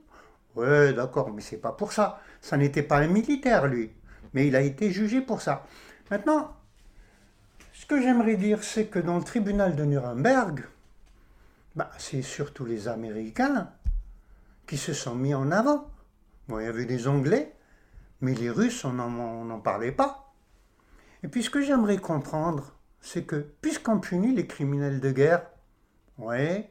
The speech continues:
d'accord, ok, il y a eu des criminels de guerre au Japon. <laughs> Pourquoi,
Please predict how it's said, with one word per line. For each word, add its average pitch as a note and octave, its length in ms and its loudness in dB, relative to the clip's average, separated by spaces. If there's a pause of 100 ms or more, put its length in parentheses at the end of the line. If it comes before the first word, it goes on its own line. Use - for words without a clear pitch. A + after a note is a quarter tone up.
(140)
d'accord, C3 720 -4
ok, A#2+ 260 -12
il C3+ 260 -8 (680)
y A#3 40 2
a A3+ 40 6
eu G3 120 6
des D#3 140 2
criminels C3 540 0
de D#3 120 2
guerre D4+ 260 4
au C#4+ 100 4
Japon. A#3+ 460 2 (1600)
<laughs> C#3+ 80 -10 (840)
Pourquoi, B3+ 580 6